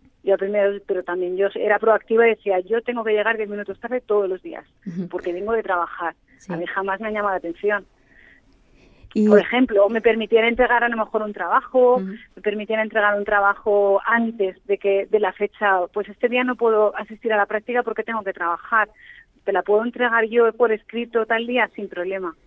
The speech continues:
Speaker 1: Eso me lo han hecho dos o tres profesores sin ningún problema.
Speaker 2: Ujú.
Speaker 1: Entonces yo encantada.
Speaker 2: ¿Y cómo ha sido tu carrera profesional hasta el momento?
Speaker 1: Pues, eh, la enfoqué,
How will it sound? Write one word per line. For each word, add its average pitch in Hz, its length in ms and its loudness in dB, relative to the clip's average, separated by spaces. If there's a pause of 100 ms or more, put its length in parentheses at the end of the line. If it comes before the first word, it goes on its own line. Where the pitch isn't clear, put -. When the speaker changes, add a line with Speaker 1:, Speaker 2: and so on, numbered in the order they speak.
(140)
Speaker 1:
Eso - 220 -12
me 175 80 -4
lo 170 80 -4
han 175 80 -6
hecho 208 380 -2
dos 202 180 -6
o 208 80 -4
tres 180 180 -8
profesores 208 540 -8
sin 214 100 -8
ningún 180 240 -6
problema. 196 380 -10
Speaker 2:
Ujú. 170 240 -16
Speaker 1:
Entonces 180 240 -8
yo 185 100 0
encantada. 202 640 0 (1160)
Speaker 2:
¿Y 208 100 -2
cómo 220 200 0
ha 233 40 -4
sido 226 200 0
tu 240 100 -10
carrera 220 340 0
profesional 226 560 -2
hasta 202 160 -6
el 220 60 -2
momento? 202 400 -4 (1400)
Speaker 1:
Pues, 240 560 6 (120)
eh, 202 760 2 (760)
la 220 180 0
enfoqué, 247 800 4